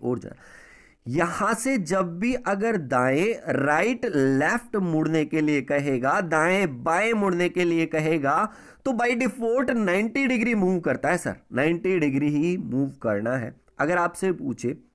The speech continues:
जैसे कोई व्यक्ति है, सपोज ये वाला व्यक्ति है, ये हम है, और हम अपने according मूव करेंगे दोस्त, अपने according। अगर हमें, हम राइट मूव करने के लिए कहेगा, तो हम अपने राइट मूव करेंगे, और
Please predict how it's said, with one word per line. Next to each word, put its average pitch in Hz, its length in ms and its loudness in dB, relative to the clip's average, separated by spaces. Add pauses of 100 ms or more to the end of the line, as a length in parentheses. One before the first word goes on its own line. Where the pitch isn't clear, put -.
जैसे 147 260 -4 (360)
कोई 196 180 0
व्यक्ति 165 340 -2
है, 170 120 4
सपोज 175 380 -2
ये 151 200 2
वाला 151 220 2
व्यक्ति 90 400 -4
है, - 60 -14 (480)
ये 180 220 0
हम 156 320 0
है, 98 100 -10 (460)
और 247 140 0
हम 185 360 -2 (160)
अपने 240 440 0
according 190 500 0
मूव 180 260 0
करेंगे 156 340 -2
दोस्त, 151 240 -2 (280)
अपने 226 300 -2
according। 117 380 -2 (160)
अगर 247 260 0
हमें, 208 360 0
हम 160 440 -6 (280)
राइट 214 320 0
मूव 226 240 -2
करने 196 280 -2
के 190 120 -2
लिए 202 180 0
कहेगा, 175 340 0
तो 202 120 -2
हम 208 260 -4 (120)
अपने 262 420 0
राइट 170 240 0
मूव 131 280 -4 (280)
करेंगे, 120 360 -2 (420)
और 254 160 0